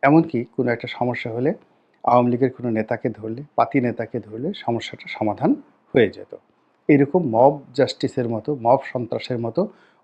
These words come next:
মব ডাকাতির মতো, মব চুরির মতো কোনো ঘটনা আগের জমানাতে ঘটেনি। এরকম অসংখ্য, কেবলমাত্র মব বললে ভুল হবে, এরকম অসংখ্য ঘটনা। মেয়েদের ওড়না পরতে হবে, এইখানে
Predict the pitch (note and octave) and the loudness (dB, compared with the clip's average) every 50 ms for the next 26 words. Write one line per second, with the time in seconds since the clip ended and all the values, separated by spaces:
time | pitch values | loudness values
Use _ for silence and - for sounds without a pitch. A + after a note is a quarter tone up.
0 | _ B2 A2+ A#2+ C3 C3+ C3 A#2 A#2+ A#2 - C3+ B2+ - - A#2+ A2+ A2+ - - | _ 0 4 4 4 4 4 2 0 0 2 -2 -2 -2 -2 -2 -2 -4 -4 -4
1 | E3 D#3+ C3 A2+ A2+ B2 C#3 - - - - D#3+ E3 F#3+ F#3+ E3+ D3 A#2+ - - | -4 -4 -2 2 2 2 2 2 0 2 4 6 8 8 8 8 6 4 2 -2
2 | A2 A2+ G#2+ A2+ G2+ G2 - - B2+ C3 D#3 G3 F#3+ - _ _ _ _ _ _ | -6 -4 -4 -4 -4 -6 -6 -6 -2 2 2 2 0 -2 _ _ _ _ _ _
3 | - G#2+ G#2 G#2+ G#2+ G2+ G#2+ G2+ G2 G#2 G#2 G#2+ - - C#3+ A2 - G#2+ G#2+ - | -8 -6 -4 -2 -2 -2 -4 -4 -6 -8 -12 -6 -4 -4 -4 -2 -4 -6 -6 -6
4 | B2+ B2 C3+ C#3 D3 D3 - F3 F#3 G3+ F#3 - - A3 G#3 F#3 - - - G#2 | -4 0 2 2 2 2 2 2 2 2 2 2 4 4 4 4 2 0 -6 -12
5 | F2 - _ _ _ _ _ _ _ _ _ _ _ _ _ - C#3 C3 C3+ C#3 | -12 -14 _ _ _ _ _ _ _ _ _ _ _ _ _ 2 6 6 6 6
6 | C#3 C#3 B2+ - C3+ A#2 A#2 A#2+ B2 B2+ C3 C3 C3+ D3 D3 D3+ D3+ C3 G#2 G#2+ | 6 4 2 2 2 4 6 6 6 6 4 4 4 4 6 6 4 4 2 -2
7 | A#2+ A2+ G2+ - A2 A2+ A#2 A2+ A2 - B2 A#2 A#2 A#2 - - - E3+ E3+ E3 | -6 -6 -6 -10 -10 -10 -10 -10 -8 -4 0 2 2 2 2 2 4 6 6 6
8 | D3 D3+ B2 G#2 G2+ G2+ - G#2+ G#2+ A2 A#2+ A#2+ B2 A#2+ A#2 B2 A#2 A#2 A2+ A2+ | 6 4 2 0 -4 -10 -12 -12 -8 -4 0 2 2 2 2 2 0 2 0 -2
9 | G#2+ A2 - A2 - - A#2 G2 A2 A2 A2 G#2+ G#2+ - _ _ _ _ _ _ | -2 -4 -6 -10 -6 -6 -4 -4 -2 -4 -4 -4 -6 -8 _ _ _ _ _ _
10 | _ _ _ _ _ _ _ _ - C3+ C3+ C3 - - C3+ B2 A#2 A2 A2+ A#2+ | _ _ _ _ _ _ _ _ 4 6 6 4 2 0 0 2 2 0 -2 -4